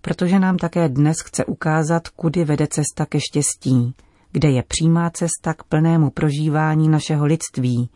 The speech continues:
k překonání tmavých lesů, v nichž ztrácíme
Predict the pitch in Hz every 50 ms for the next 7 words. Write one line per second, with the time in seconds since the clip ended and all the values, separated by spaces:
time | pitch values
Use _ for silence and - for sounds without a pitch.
0 | _ _ _ _ _ _ - - - - - 170 160 - - 165 147 127 120 117
1 | 120 117 123 123 - - 151 139 127 123 - - - 139 139 - - - 160 156
2 | 160 160 - - - - - - _ _ _ - - 151 151 135 - - - -
3 | - - 151 151 151 160 - - 170 156 131